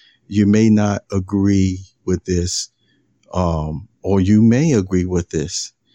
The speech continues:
Uh, just know for a fact, you know, I respect the, um, experience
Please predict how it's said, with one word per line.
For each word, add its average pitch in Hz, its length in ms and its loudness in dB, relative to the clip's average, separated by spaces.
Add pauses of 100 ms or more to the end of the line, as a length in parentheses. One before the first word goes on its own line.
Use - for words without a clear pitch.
(280)
Uh, 87 420 -2
just 104 440 0
know 101 240 2
for 95 200 -2
a 87 60 -2
fact, 98 380 -2
you 101 80 2
know, 90 340 0
I 95 140 -2
respect 90 920 -4 (480)
the, 95 360 2
um, 92 320 -2
experience 90 920 -2